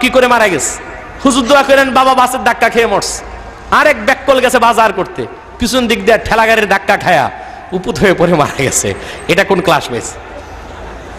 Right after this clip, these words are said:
কিসের থার্ড ক্লাস? কোন ক্লাসই তো পায়নি। যদি বলেন, "তোমার বাপ কেমনে মারা গেছে?" ও কি বলবে, "ঠেলা গাড়ির ধাক্কা খেয়ে মরছে"? বারবার জিজ্ঞেস করলে দিবে এক ধমক,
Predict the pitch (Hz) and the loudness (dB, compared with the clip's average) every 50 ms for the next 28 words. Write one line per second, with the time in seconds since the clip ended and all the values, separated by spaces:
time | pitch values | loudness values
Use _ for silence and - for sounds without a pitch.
0 | - - - - - - 196 185 202 185 - - 160 160 - - 175 131 117 104 | -14 -14 -14 -10 0 2 2 4 4 2 2 0 -2 -2 0 2 2 2 2 2
1 | - - - - - - - 170 180 175 214 220 226 220 - 233 220 202 151 139 | -2 -8 -10 -10 -12 -4 -2 -2 2 4 4 2 2 2 0 0 0 2 2 2
2 | 123 110 101 101 98 - - - - - - - - - - - 123 139 151 170 | 2 2 0 -4 -10 -10 -14 -16 -16 -16 -16 -16 -16 -16 -12 -6 -4 0 2 4
3 | 165 175 190 208 214 214 202 214 208 208 214 208 202 202 202 220 208 202 202 196 | 4 4 4 4 4 2 2 2 2 4 4 4 2 2 2 0 0 2 2 2
4 | 196 202 208 202 202 190 190 180 - 175 156 - - - - - - 156 156 180 | 2 4 4 2 2 2 0 0 0 -2 -2 -2 -4 -10 -12 -4 -4 -2 0 0
5 | 190 165 175 190 208 214 226 226 226 - 220 220 226 226 233 240 240 240 240 240 | 2 4 4 4 4 4 2 -2 -2 -2 0 0 2 2 2 2 2 2 2 0
6 | 240 247 240 240 240 247 247 247 254 247 - - - 180 120 - - - - - | 2 0 0 2 4 2 2 4 2 -2 -2 -2 -4 -4 -4 -4 -8 -12 -16 -16
7 | - - - - - 175 226 220 208 240 220 185 220 233 208 240 - - 247 240 | -16 -16 -14 -4 0 2 2 4 2 0 0 0 -4 -2 0 0 0 2 2 2
8 | 240 220 240 214 233 240 220 175 135 - 233 247 269 277 | 2 2 2 2 2 0 0 -2 -2 0 2 4 4 4